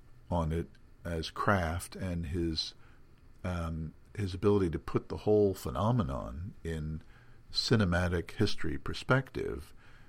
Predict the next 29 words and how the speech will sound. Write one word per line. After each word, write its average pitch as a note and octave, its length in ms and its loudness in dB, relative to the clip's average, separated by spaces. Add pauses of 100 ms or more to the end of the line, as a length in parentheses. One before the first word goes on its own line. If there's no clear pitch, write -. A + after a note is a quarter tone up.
(220)
is, E2 560 -2
uh, - 360 -10 (120)
at D#2+ 180 -4
least G#2+ 540 0
worth - 320 -6
the - 60 -10
price B1 340 -4
of - 100 -8
admission. D2 580 -8 (1400)
So - 180 0
that B2 260 10
is F#2+ 220 6
the F#2+ 340 4
Books G#2 300 -2
and G2+ 100 2
Arts A2+ 220 0
section D3+ 580 -4
for - 100 -6
the D#2 80 -4
Weekly E2 280 -2
Standard G2 480 -2
for D2 300 4
August, D2+ 500 0 (720)
uh, D#2+ 180 -2
seventeenth. F2+ 920 -2 (500)
Uh, E2 280 -2
our F#2 160 -2
next, A2 580 2 (640)
uh, D2+ 260 -2